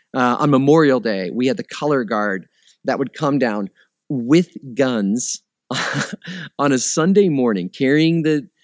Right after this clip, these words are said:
the flags and the guns and the whole deal. They'd march down the center aisle and they would do this whole military salute for all the men and women who had lost their lives, uh, fighting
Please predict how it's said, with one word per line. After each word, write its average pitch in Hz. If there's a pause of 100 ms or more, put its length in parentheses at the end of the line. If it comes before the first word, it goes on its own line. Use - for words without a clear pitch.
(200)
the 170
flags 131
and 113
the 107
guns 131
and 110
the 110
whole 151
deal. 117 (360)
They'd 135
march 143
down 143
the 123
center 143
aisle 117
and 110
they 120
would 120
do 131
this 123
whole 156
military 127
salute 117 (600)
for -
all 151
the 135
men 131
and 127
women 120
who 120
had 117
lost 117
their 110
lives, 110 (300)
uh, 117
fighting 127